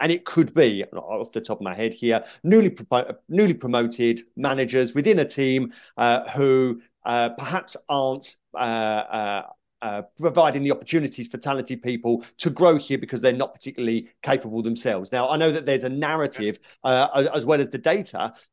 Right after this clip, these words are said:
but simply, uh, seeking to, to isolate and then recognize the data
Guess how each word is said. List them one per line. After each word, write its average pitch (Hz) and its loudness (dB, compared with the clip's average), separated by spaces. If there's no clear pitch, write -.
but 170 4
simply, 160 0
uh, 135 2
seeking 139 -4
to, 131 2
to 135 0
isolate 127 -2
and 127 -6
then 131 2
recognize 131 -2
the 131 -8
data 165 0